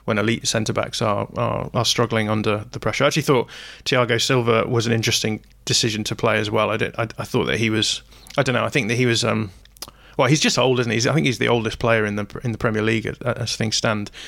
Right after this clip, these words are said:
And I, I think there's a few times where he was showing up, particularly in high pressure, but also defensively. There was a few times where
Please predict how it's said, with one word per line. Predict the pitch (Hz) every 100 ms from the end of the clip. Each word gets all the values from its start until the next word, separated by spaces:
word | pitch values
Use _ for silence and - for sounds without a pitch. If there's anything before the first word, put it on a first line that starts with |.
| - -
And | 123
I, | - 123 -
I |
think | 123 -
there's | 107 113
a |
few | - 123
times | - 113 110
where | 110
he | 107
was | 110
showing | - 113 110
up, | 113
particularly | - - 120
in | 110
high | 110
pressure, | 110 113 110 107
but | 117
also | 120 - 107
defensively. | 110 113 110 110 104
There | 104
was | 107
a | 107
few | 117
times | 107 110 104
where | - 107